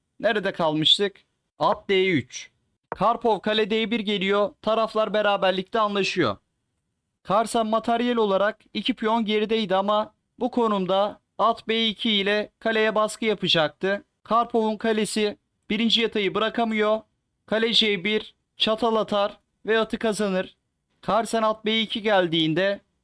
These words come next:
geriye iki tercih kalıyor. Kale F bir gelirse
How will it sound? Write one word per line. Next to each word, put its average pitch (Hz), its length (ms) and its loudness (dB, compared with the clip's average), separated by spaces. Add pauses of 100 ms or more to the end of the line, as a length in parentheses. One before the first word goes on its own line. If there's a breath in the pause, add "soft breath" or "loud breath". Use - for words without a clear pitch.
(160)
geriye 214 360 0
iki 214 200 -4
tercih 196 420 2
kalıyor. 175 520 0 (840)
Kale 226 340 0
F - 100 -18
bir 226 100 -2
gelirse 196 640 -2